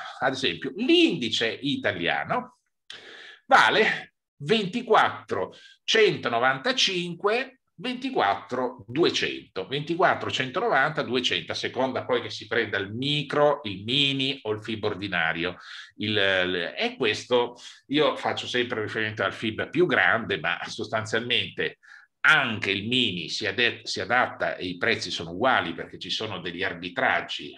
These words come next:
a fare queste cose, ma anche il micro, che è un pochino più, eh, un po' meno speculato, insomma, perché costando solo venti centesimi può darsi che abbia qualche differenza di prezzo, seguono queste logiche.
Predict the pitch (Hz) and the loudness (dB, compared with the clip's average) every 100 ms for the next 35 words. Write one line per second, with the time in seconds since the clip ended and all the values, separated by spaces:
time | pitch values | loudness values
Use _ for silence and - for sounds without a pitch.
0 | - - - 92 87 120 - 330 - 76 | -16 -10 -4 -2 -2 -4 -4 -6 -4 -6
1 | - 90 98 104 104 120 107 120 127 113 | -4 -2 0 0 0 -2 0 0 0 0
2 | - 113 156 180 - - - _ _ _ | -2 2 2 0 -8 -18 -20 _ _ _
3 | - 87 92 87 - - 113 107 101 - | -10 -8 -8 -10 -10 -8 -2 -2 -4 -10
4 | 101 98 101 98 - - - 113 90 87 | -4 -2 -2 -2 2 2 2 -2 -4 -4
5 | 82 80 - - 92 90 87 101 123 131 | -4 -6 -8 -4 -2 -2 -4 -4 0 0
6 | 123 - - 113 107 110 127 107 101 104 | 0 -2 -2 -4 -2 0 2 2 -2 -6
7 | 95 90 110 104 90 - - - 92 95 | -10 -8 -8 -6 -8 -10 -18 -12 -10 -8
8 | 92 87 - 117 98 - 107 101 104 - | -10 -8 -2 -2 -2 -4 -2 -2 -4 -6
9 | - 98 90 120 110 101 90 - 98 95 | -8 -6 -2 -2 -2 -6 -10 -4 -2 0
10 | 104 104 104 - 92 98 101 104 95 95 | 2 2 0 -4 -10 -4 0 0 0 -2
11 | 90 - - _ _ - 120 113 - 98 | -2 -4 -16 _ _ 0 2 2 -2 -8
12 | 92 120 120 - 220 247 - 71 67 - | -8 -6 -6 -6 -6 -6 -6 -8 -8 -10
13 | 82 80 - - - 156 113 98 107 101 | -10 -12 -14 -12 -2 2 2 2 0 0
14 | - 95 - 95 92 90 95 92 101 | -2 -4 -2 2 2 2 -2 -4 -6